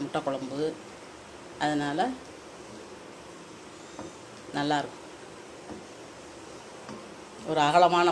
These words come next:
பாத்திரத்துல வைக்கிறது அதுக்கு தான். நம்ம முட்டையை உடைச்சு ஊத்தும் போது அது ஒண்ணு சேராம தனித்தனியா கிடக்கும்.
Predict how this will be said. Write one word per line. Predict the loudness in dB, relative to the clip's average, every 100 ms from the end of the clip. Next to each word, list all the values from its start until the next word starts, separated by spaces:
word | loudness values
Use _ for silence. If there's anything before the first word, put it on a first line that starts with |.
| 8
பாத்திரத்துல | 6 6 4 4 4
வைக்கிறது | 4 2 6 6
அதுக்கு | 4 -2
தான். | -6 -8 -14 -14 -14 0
நம்ம | 2 2
முட்டையை | 4 4 6
உடைச்சு | 2 2 0
ஊத்தும் | 0 0 0
போது | 0 -2 -2 -2 -6 -8 -8 -10 -12 -6 -2 0 -2 -6 0 2
அது | 4 4
ஒண்ணு | 4 6
சேராம | 6 6 4 4
தனித்தனியா | 4 4 4 4 2
கிடக்கும். | 0 -4 -6